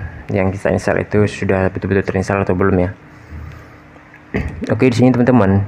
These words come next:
sebelum menginstal driver ini ya, sebelum menginstal driver ini, teman-teman saya sarankan untuk mendisable driver signaturnya ya, jika teman-teman menggunakan Windows sepuluh ya. Oke, mohon disable driver signaturnya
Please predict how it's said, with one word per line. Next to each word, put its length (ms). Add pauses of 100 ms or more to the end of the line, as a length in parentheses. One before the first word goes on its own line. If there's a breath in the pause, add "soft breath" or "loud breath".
sebelum 720
menginstal 720
driver 360
ini 360
ya, 20 (680 loud breath)
sebelum 460
menginstal 340
driver 320
ini, 320
teman-teman 320
saya 160
sarankan 480
untuk 380 (100)
mendisable 720
driver 480
signaturnya 640
ya, 120 (120)
jika 240
teman-teman 400
menggunakan 560
Windows 240
sepuluh 400
ya. 60 (500 loud breath)
Oke, 320 (720 loud breath)
mohon 560 (800)
disable 800
driver 560
signaturnya 640